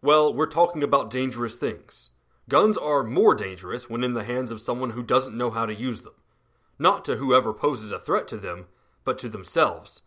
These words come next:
and to their loved ones. It's much the same here." "If I'm going to die anyways," I said, "what's the harm in self-defense?"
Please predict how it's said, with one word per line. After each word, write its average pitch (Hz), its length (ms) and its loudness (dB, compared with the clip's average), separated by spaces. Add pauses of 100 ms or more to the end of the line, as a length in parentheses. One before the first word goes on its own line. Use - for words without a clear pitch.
(280)
and 120 180 -2
to 123 100 -6
their 110 120 4
loved 113 280 0
ones. - 440 -16 (460)
It's 123 180 -8
much 135 220 -2
the 117 80 -8
same 101 320 -4
here." 95 280 -10 (600)
"If 117 180 -8
I'm 147 200 0
going 156 300 0
to 117 100 -10
die 113 240 -2
anyways," 104 840 -8
I 110 120 -6
said, 92 400 -10 (360)
"what's 143 280 2
the 139 120 -2
harm 143 280 2
in 120 80 -4
self-defense?" - 840 -6